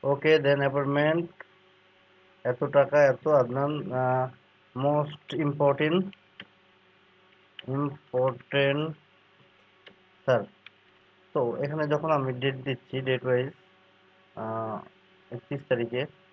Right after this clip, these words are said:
button click। Okay, then apartment আমরা নিয়ে নিলাম। All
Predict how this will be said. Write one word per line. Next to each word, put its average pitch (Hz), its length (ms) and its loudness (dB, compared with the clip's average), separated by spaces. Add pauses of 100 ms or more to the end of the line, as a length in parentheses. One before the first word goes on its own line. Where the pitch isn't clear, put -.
(160)
button 123 280 0
click। 123 220 -8 (840)
Okay, 135 240 0
then 147 240 0
apartment 139 440 2
আমরা 139 160 2
নিয়ে 143 160 2
নিলাম। 104 360 -2 (280)
All 175 400 4